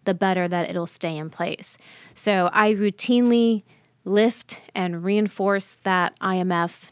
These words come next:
to the chest wall. I'm putting in the implants. I'm doing some kind of soft tissue support for the implants, whether it's mesh or the lateral breast flap, like you mentioned. And then you gotta do the lift. You gotta get the implants up and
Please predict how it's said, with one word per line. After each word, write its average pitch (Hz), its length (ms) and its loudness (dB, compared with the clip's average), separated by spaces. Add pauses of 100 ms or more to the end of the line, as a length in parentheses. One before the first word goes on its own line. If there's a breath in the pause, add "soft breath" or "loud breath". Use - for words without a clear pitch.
to - 80 -8
the 185 100 -2
chest - 360 -6
wall. 175 380 -2 (520 soft breath)
I'm 175 140 -4
putting 226 280 2
in 214 120 4
the 202 120 0
implants. 185 580 -2 (120)
I'm 190 120 -2
doing 175 220 -2
some 214 320 0
kind 202 240 -2
of 190 80 -4
soft 190 340 -4
tissue 208 280 -4
support 196 480 -4
for 202 100 -8
the 180 140 -8
implants, 175 560 -6
whether 165 180 -4
it's - 220 -10
mesh 208 500 2 (140)
or 165 160 -4
the 160 80 -8
lateral 156 400 -4 (180)
breast 185 280 -6
flap, 180 340 0
like - 160 -12
you 180 80 -8
mentioned. 180 480 -6 (420 loud breath)
And 190 140 2
then 196 80 4
you 196 60 2
gotta 190 120 4
do 185 80 0
the 185 100 0
lift. 165 360 -2
You 175 60 -12
gotta 175 180 -2
get 170 160 -6
the - 160 -8
implants 170 540 -6 (160)
up 190 200 -2 (160)
and 175 220 -4